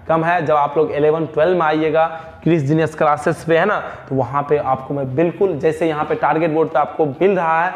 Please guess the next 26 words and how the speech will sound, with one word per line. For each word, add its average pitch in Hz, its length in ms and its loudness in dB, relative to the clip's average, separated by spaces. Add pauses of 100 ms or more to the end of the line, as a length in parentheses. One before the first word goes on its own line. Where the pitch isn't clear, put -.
(260)
सारा 165 280 2
चीज़, 160 200 -2
उसी 170 240 0
तरह 170 140 2
से 156 120 0
आपको 151 240 0
Chris 160 340 -2
Genius 151 320 0
classes 135 340 -4
पे 147 100 -6
मिलेगा। 127 440 -2
इसलिए 165 300 -2
बिल्कुल 156 380 0
tension 180 460 -2 (360)
ना 160 160 2
ले, 175 100 2
आप 160 360 0
मन 151 180 0
लगा 180 280 2
के 175 120 -2
पढ़िए, 180 400 0 (300)
टेन 165 180 2
का 170 120 0
अच्छा 165 240 0
से 165 120 0
आप, 160 260 0